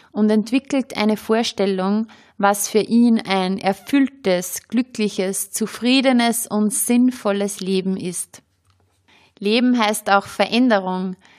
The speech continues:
Also was mir heute wichtig ist, kann morgen schon ganz anders aussehen, kann morgen keine Bedeutung mehr haben oder eine andere Priorität haben. Da ist es auch immer gut, flexibel zu sein.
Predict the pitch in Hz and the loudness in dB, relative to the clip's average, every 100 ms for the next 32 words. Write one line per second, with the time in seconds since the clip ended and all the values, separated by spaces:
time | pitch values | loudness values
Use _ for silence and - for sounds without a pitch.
0 | _ 190 190 208 202 208 208 202 208 208 | _ -6 -4 0 0 0 -2 2 2 2
1 | 208 202 233 - 226 247 262 - - 226 | -2 -4 -4 -6 -4 -4 -6 -10 -4 0
2 | 202 208 214 202 196 196 214 240 240 247 | 2 0 -2 -2 2 2 2 2 2 0
3 | 233 233 226 208 208 214 196 226 226 180 | 0 0 0 0 0 0 -2 -2 -2 -2
4 | 180 - 175 180 180 - 196 202 190 190 | -4 -6 -8 -8 -6 -2 0 0 2 2
5 | 190 208 202 202 202 202 196 202 202 240 | 2 0 0 -2 -2 -2 2 2 2 -2
6 | 214 196 190 185 196 196 170 190 190 190 | -2 0 2 2 0 -2 -2 0 2 2
7 | 190 185 185 185 175 190 190 196 196 202 | 0 -2 -4 -4 -2 -2 -2 -6 -4 -4
8 | 196 190 - 240 302 - 180 180 180 - | -2 -4 -6 -6 -6 -10 -10 -10 -12 -16
9 | - - - - 202 202 220 - 214 - | -20 -20 -14 0 0 2 -4 2 2 2
10 | - 254 262 277 247 247 240 - - 220 | 2 4 4 2 -2 -4 -4 -12 -2 0
11 | 214 - 240 208 214 - - - 180 190 | 0 0 2 2 0 -4 -8 -8 -6 -6
12 | 190 | -6